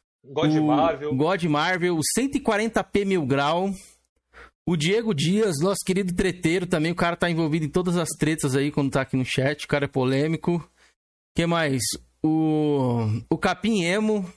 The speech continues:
Speaker 2: Até o Capim Emo veio aí. O Exu Georgian. Tranca I D de zero por cento. E todo mundo aí, rapaziada. Obrigado, viu? Desculpa as coisas aí, as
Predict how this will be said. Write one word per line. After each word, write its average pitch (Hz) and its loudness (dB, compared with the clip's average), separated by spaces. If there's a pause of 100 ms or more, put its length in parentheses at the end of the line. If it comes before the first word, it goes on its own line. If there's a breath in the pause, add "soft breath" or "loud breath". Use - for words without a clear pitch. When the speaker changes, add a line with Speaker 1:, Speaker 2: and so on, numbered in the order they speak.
(140)
Speaker 2:
Até 180 0
o 233 -2
Capim 175 -2
Emo 165 0
veio 147 0
aí. 160 0
O 202 0
Exu 202 0
Georgian. 165 0 (420 soft breath)
Tranca 180 -2
I 160 -2
D 160 0
de 135 -4
zero 156 0
por 147 -2
cento. 214 -2
E 214 -2
todo 220 0
mundo 202 0
aí, 160 0
rapaziada. 127 0
Obrigado, 151 0
viu? 151 -2
Desculpa 190 -2
as 170 -4
coisas 160 0
aí, 139 0
as 143 -2